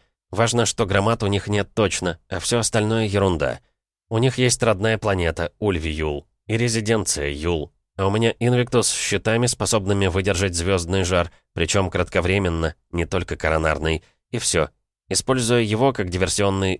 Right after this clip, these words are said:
инвиктусы, доставив не ракету, с ракетой планетарная оборона справится, да и преступление это, да и негде мне ракету доставать,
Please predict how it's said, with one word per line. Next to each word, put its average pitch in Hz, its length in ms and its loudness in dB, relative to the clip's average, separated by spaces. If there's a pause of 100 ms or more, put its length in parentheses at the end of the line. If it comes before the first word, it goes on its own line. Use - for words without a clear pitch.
инвиктусы, 101 520 0
доставив 87 480 0
не 85 140 0
ракету, 87 500 0 (180)
с - 100 -4
ракетой 80 380 -2
планетарная 82 580 0
оборона 82 440 0
справится, 82 540 0 (260)
да 92 100 0
и 92 60 0
преступление 92 640 -2
это, 80 380 -2 (260)
да 95 160 0
и 101 40 2
негде 101 300 0
мне 80 160 0
ракету 82 360 0
доставать, 82 520 0